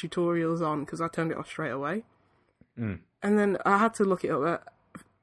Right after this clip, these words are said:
Speaker 1: this was the only moon that I looked up a guide for. Everything else I've been able to
Speaker 2: Mm.
Speaker 1: find on my own. And, and it was like, "You have, have to use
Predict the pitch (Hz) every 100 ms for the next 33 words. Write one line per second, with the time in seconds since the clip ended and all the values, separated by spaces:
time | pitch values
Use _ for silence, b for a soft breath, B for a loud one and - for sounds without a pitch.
0 | _ _ 220 - 190 202 185 185 180 170
1 | 165 160 131 156 151 - - 151 151 156
2 | 160 - 131 135 165 165 156 147 151 139
3 | 151 156 151 120 101 151 151 156 151 143
4 | 127 139 151 _ _ _ _ _ _ _
5 | _ _ _ _ _ _ _ _ 220 233
6 | 226 - 214 226 214 208 202 190 - 190
7 | 202 190 - 196 196 202 190 185 170